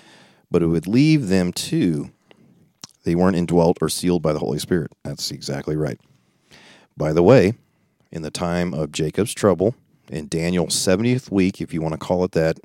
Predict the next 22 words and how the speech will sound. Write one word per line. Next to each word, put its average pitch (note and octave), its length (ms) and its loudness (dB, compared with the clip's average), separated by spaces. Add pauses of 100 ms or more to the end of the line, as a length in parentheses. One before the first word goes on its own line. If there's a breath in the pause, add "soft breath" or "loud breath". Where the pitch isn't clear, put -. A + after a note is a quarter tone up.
(800 soft breath)
in E2+ 120 -10
that E2+ 140 -4
seventieth A2+ 560 0
week A2+ 180 0
of G2+ 80 -6
Daniel, D#2 360 -2 (1300)
uh, D#2 320 -4 (360)
the - 100 -8
same D#2+ 220 -4
things C#3+ 260 0
are C#3 40 -4
gonna F2+ 120 -4
be D#2+ 80 -6
happening. D#2+ 400 -4 (1200)
There E2 100 0
is E2 140 -2
no E2+ 260 2
indwelling F2+ 500 2
of G#2+ 100 2
the G2 100 4
Holy A2 180 4
Spirit. B2 400 0